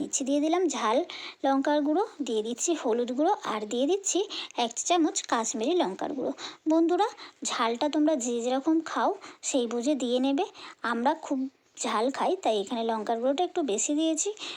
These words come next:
তোমরা যদি ঝাল কম খাও তারা হলে লঙ্কার গুঁড়োটা একটু কম দেবে। আর বন্ধুরা, এখানে আমি নুন দিয়েছিলাম, তো সেটা, আহ, স্কিপ করে গেছে, তোমাদের দেখানো হয়নি। তো আলু পেঁপে ভাজার সময় তো আমি নুনটা দিয়েছিলাম,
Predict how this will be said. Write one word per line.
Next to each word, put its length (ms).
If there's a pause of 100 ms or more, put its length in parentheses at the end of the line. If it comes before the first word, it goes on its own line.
(120)
তোমরা 240
যদি 140 (100)
ঝাল 160 (120)
কম 140 (140)
খাও 160 (720)
তারা 220 (120)
হলে 240 (240)
লঙ্কার 340
গুঁড়োটা 340
একটু 140 (140)
কম 160 (120)
দেবে। 180 (400)
আর 140
বন্ধুরা, 340
এখানে 240
আমি 180
নুন 140 (120)
দিয়েছিলাম, 460 (100)
তো 100
সেটা, 300 (100)
আহ, 460
স্কিপ 260 (120)
করে 240
গেছে, 240 (440)
তোমাদের 300
দেখানো 480
হয়নি। 280 (320)
তো 80 (320)
আলু 200
পেঁপে 260
ভাজার 260
সময় 220
তো 80
আমি 160
নুনটা 300
দিয়েছিলাম, 580